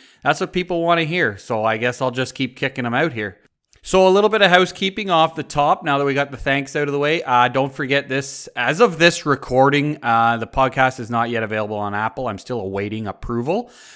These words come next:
but, uh, if you keep an eye on my social media, I will let everybody know when it does become available on Apple. I'm just waiting on approval, so maybe they didn't like all the F shots, blah, blah, blah. I don't know. Anyways, you can still find the podcast on Spotify,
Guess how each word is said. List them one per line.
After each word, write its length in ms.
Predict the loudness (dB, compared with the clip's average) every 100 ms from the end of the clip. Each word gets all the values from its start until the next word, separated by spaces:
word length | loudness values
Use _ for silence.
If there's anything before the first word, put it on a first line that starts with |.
| _
but, 280 | 0 0 0
uh, 140 | 0 0
if 140 | -4
you 80 | -8
keep 240 | -6 -6
an 80 | 0
eye 140 | 2 2
on 80 |
my 120 | 0 -4
social 380 | -4 -6 -6
media, 340 | -8 -4 -2 0
I 120 | 0
will 200 | -2 -2
let 180 | -2 -4
everybody 420 | -6 -6 -6 -6
know 120 | -6
when 260 | -6 -4 -6
it 200 | -6 2
does 400 | 4 4 0 -14 -20 -20 -20 _
become 460 | -12 -8 -4 -4 -6
available 640 | -12 -4 -2 -2 -4 -8 -8
on 360 | -8 -6 -6 -8
Apple. 440 | -8 -6 -4 -4
I'm 120 | -4
just 200 | -4 -6
waiting 320 | 2 4 6
on 160 | 6 4
approval, 560 | 2 0 0 2 -2 -4
so 300 | -6 -6 -4
maybe 240 | -6 -6
they 160 | -4 -4
didn't 220 | -6 -6
like 220 | -6 -4
all 140 | -6
the 140 | -4 -4
F 160 | -4
shots, 440 | -4 -2 0 -2 -10
blah, 240 | -10 -8
blah, 180 | -6 -6
blah. 360 | -2 2 2 0 -8 _ -2
I 160 | 0
don't 180 | 0 -2
know. 300 | -4 -6 -8 -16 -20 -16 2
Anyways, 460 | 4 6 4 2
you 80 | -4
can 300 | 0 2 2
still 320 | 2 4 4
find 400 | 4 4 4 2
the 60 | 0
podcast 600 | 2 0 2 0 0 0
on 140 | -6
Spotify, 760 | -4 0 2 2 0 0 0